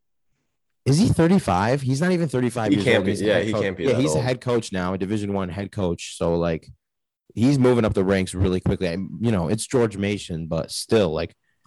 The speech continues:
Speaker 1: he, I could see him being, like, a Power Five head coach within the next five years. Like, he's been moving up the ranks pretty quick. Um, Coach Mike Woodson, who was,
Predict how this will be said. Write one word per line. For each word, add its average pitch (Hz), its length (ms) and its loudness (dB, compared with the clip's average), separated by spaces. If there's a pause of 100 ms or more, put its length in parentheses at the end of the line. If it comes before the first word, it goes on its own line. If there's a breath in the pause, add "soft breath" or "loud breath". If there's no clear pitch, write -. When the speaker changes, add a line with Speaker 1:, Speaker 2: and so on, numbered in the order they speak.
(120)
Speaker 1:
he, - 180 -8
I 113 160 2
could - 200 2
see 104 280 6
him 90 520 4
being, 92 520 0
like, 87 140 -6
a 82 60 -8
Power 92 360 0
Five 82 420 0
head 90 200 -4
coach 80 460 -4
within 90 240 -4
the 87 60 -4
next 78 240 -8
five 76 260 -4
years. 78 220 -6
Like, - 100 -12
he's 107 160 2
been 104 120 2
moving 92 200 4
up 87 80 -6
the 85 100 -2
ranks 90 240 -2
pretty 87 180 -2
quick. - 340 -4 (540)
Um, 92 420 -2
Coach 113 260 2
Mike 98 200 0
Woodson, 110 440 2
who 101 160 0
was, 95 280 0